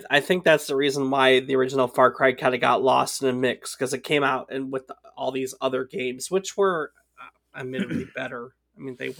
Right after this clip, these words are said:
Speaker 1: they were better games, so I'm not, it is what it is.
Speaker 2: Well, you know, it, y-, you got a point. There are a lot of other games to compare it against, but it, I mean,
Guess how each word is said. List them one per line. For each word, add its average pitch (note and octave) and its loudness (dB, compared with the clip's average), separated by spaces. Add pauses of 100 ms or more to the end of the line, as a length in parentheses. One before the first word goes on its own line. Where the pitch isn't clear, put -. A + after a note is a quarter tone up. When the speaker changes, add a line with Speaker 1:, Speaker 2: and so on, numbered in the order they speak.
(140)
Speaker 1:
they C#3 -4
were C3 -6
better C3 -10
games, C3 -16 (160)
so B2 -16
I'm B2+ -18
not, B2 -16 (760)
it C3+ -12
is C3 -12
what B2+ -12
it B2 -12
is. C3+ -14 (720)
Speaker 2:
Well, A#3 2
you C#3 -2
know, G2+ 0
it, - -10 (120)
y-, C3+ -12
you D3+ -4
got C#3 6
a G#2+ 4
point. G#2 -4
There C3 6
are C3 8
a B2 8
lot A#2+ 6
of A2+ 4
other A2 4
games G#2 0
to G#2 -8
compare G#2 0
it G#2+ 2
against, A2+ -6
but G2 -6
it, G2 -14
I B2+ -8
mean, B2 -4